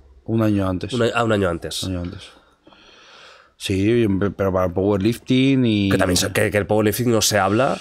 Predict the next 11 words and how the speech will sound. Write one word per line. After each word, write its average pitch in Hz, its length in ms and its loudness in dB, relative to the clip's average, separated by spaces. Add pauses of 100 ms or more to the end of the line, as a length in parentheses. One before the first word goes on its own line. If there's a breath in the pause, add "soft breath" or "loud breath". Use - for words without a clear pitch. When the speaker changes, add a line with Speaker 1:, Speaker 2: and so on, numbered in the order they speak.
Speaker 2:
y 117 140 -2
los 92 160 0
strongman 92 480 -2
y 87 40 -6
powerlifting, 87 760 -2
y 107 80 -6
lifters 92 440 -2
también 85 440 -4
usan, 87 500 -2 (140)
por 107 100 -2
supuesto, 180 200 4